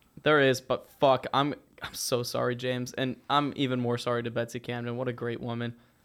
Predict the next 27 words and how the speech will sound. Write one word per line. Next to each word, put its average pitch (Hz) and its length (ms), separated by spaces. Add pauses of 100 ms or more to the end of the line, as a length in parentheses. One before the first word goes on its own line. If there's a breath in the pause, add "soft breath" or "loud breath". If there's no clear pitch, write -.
She 131 220
totally 139 480
sent 117 260
me 120 140
some 117 220
love 117 260
about 120 240
the 120 80
show. 120 320
I, 123 280
she - 180
said 127 220
she 127 100
really 120 260
enjoyed 120 280
it. 123 80
She's 123 220
not 120 240
gonna 120 140
enjoy 120 300
what 120 120
I'm 120 80
about 120 180
to 120 80
do 117 180
right 120 160
here. 120 280